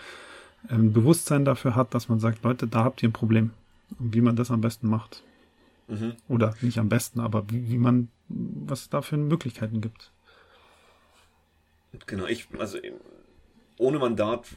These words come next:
Speaker 2: äh, rühre ich daran nicht rum, aber
Speaker 1: Ist klar,
Speaker 2: was,
Speaker 1: ja.
Speaker 2: genau, was ich mache, ist eben, ich,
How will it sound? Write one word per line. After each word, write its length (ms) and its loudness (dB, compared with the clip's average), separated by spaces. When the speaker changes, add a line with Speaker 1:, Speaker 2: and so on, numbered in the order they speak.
Speaker 2:
äh, 40 -10
rühre 240 4
ich 80 -4
daran 260 -4
nicht 200 -8
rum, 220 -4
aber 340 -2
Speaker 1:
Ist 180 -4
klar, 160 4
Speaker 2:
was, 200 -4
Speaker 1:
ja. 120 -2
Speaker 2:
genau, 240 2
was 120 -8
ich 160 -6
mache, 220 -2
ist 220 -4
eben, 220 -4
ich, 160 -14